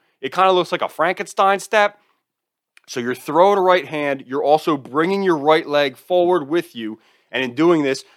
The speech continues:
you cover distance, and you also add power and momentum 'cause that forward motion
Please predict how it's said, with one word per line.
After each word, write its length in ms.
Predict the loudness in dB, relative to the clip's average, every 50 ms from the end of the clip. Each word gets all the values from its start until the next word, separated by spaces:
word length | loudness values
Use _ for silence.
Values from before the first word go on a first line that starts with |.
| _ _
you 140 | -20 -18 -14
cover 340 | -4 0 2 2 2 2 -2
distance, 640 | -4 -4 -4 -4 -4 -6 -4 -4 -4 -4 -6 -12 -16 _ _ _ _ _ -8
and 120 | -6 -6
you 120 | -6 -4
also 400 | 0 2 2 2 2 0 -2 -4 -4 -4
add 300 | -2 -2 0 0 -2 -4
power 340 | -6 -2 0 2 2 4 2
and 100 | 2 0
momentum 380 | -2 -2 -2 0 0 -2 -2 -4
'cause 160 | -6 -8 -4
that 160 | -4 -4 -4
forward 500 | -4 -6 -2 2 2 4 4 4 2 0
motion 640 | 0 2 4 4 4 4 2 -2 -8 -8 -8 -10